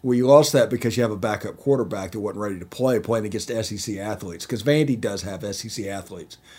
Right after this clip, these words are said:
They're not Alabama level S E C athletes, but they're above and beyond what they normally get. The problem they have is they're shifting from that Derek Mason system, and the players that fit it aren't necessarily the players that fit Clark Lea.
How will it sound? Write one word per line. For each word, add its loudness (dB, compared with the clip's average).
They're 2
not 4
Alabama 2
level -4
S -4
E -8
C -6
athletes, -12
but 0
they're 6
above 4
and -2
beyond -2
what -2
they -4
normally -6
get. -12
The 0
problem 10
they -2
have 2
is 0
they're -2
shifting 2
from -6
that -6
Derek 0
Mason -4
system, -2
and -6
the -4
players 4
that -6
fit 0
it -4
aren't -2
necessarily 2
the -6
players 2
that -10
fit 2
Clark 0
Lea. 2